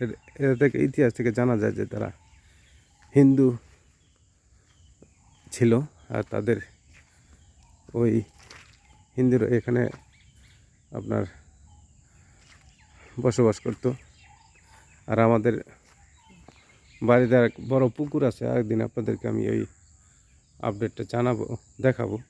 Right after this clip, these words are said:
বড় পুকুর, কর্ণপুর বড় দিঘি যেটাকে বলে, বিশাল বড়, একশো বিঘার উপরে। এটা আমি আপনাদেরকে আরেকদিন দেখাবো।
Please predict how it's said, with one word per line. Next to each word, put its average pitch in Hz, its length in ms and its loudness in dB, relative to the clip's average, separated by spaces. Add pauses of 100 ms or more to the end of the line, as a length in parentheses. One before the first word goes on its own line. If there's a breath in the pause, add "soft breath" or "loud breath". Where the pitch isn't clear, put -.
(140)
বড় 113 200 2
পুকুর, 113 320 -6 (600 loud breath)
কর্ণপুর 123 460 2
বড় 120 240 4
দিঘি 113 280 0
যেটাকে 110 340 -2
বলে, 110 260 -4 (500 soft breath)
বিশাল 135 380 4
বড়, 113 280 0
একশো 131 280 -2
বিঘার 120 280 2
উপরে। 135 380 0 (1200 soft breath)
এটা 117 120 -4
আমি 117 160 2
আপনাদেরকে 117 420 0
আরেকদিন 120 360 0 (380)
দেখাবো। 117 360 0